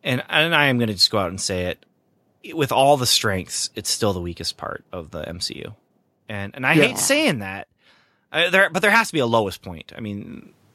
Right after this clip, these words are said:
Speaker 1: even if the lowest point is something we like, it's the lowest point.
Speaker 2: And I,
Speaker 1: But
Speaker 2: and unfortunately, I think this suffers. Um, this and Iron Fist suffer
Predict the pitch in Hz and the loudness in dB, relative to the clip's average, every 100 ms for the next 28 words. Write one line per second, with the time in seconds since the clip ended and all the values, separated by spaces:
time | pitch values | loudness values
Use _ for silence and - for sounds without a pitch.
0 | _ _ _ 151 151 151 135 127 131 - | _ _ _ -2 -2 2 2 4 4 2
1 | 127 123 - 123 113 107 117 185 120 - | -2 -2 -2 -4 -2 -2 4 4 4 -4
2 | - _ _ _ _ _ 151 131 - - | -18 _ _ _ _ _ -6 -6 -4 -6
3 | - 117 110 113 98 - 120 107 92 - | -4 -2 2 2 2 -4 -6 -6 -8 -16
4 | - - _ _ _ 226 233 214 - - | -20 -20 _ _ _ 2 4 4 0 -8
5 | - - 247 240 - 226 - 220 233 294 | -10 2 4 4 2 0 2 2 4 4
6 | 269 254 202 247 170 190 - 208 214 - | 4 2 0 2 4 2 2 2 2 -4
7 | 156 160 170 190 - - - _ _ _ | 0 4 4 2 -6 -12 -16 _ _ _
8 | - - 190 170 190 180 185 - - - | -14 0 2 2 0 0 -2 -8 -16 -20
9 | - - _ - 165 160 143 208 220 240 | -20 -20 _ 0 2 2 4 4 4 4
10 | 202 185 180 175 - 185 175 - - - | 6 6 4 0 0 2 2 -2 -8 -2
11 | 175 - 185 | 0 0 -2